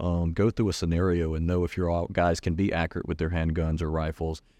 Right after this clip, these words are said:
and how are they gonna react in an actual, uh, gunfight or a stressful situation. It's a perfect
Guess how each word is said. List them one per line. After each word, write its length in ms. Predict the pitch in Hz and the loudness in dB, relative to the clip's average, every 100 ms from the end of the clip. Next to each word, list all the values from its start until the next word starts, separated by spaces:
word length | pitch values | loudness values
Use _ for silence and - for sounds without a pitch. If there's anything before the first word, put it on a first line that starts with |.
| - | -6
and 160 | 92 90 | -2 2
how 200 | 98 101 | 4 4
are 80 | 101 | 4
they 200 | 95 90 | 4 4
gonna 200 | 87 82 | 2 2
react 460 | 85 85 85 82 | 2 2 2 2
in 100 | 85 | 0
an 80 | 80 | 2
actual, 520 | 80 - 87 82 80 80 | 0 -2 -4 -2 -2 -2
uh, 160 | 80 | -2
gunfight 480 | 80 92 87 87 82 | 0 0 2 0 0
or 100 | 71 | -2
a 40 | |
stressful 320 | 73 90 - 80 | -2 -2 -2 -4
situation. 720 | 85 - 80 82 92 120 127 _ _ - | -4 -4 -2 -2 -2 -2 -4 _ _ -8
It's 120 | 98 | -6
a 60 | - | -6
perfect 580 | - 107 - 82 - | 0 0 2 -2 -4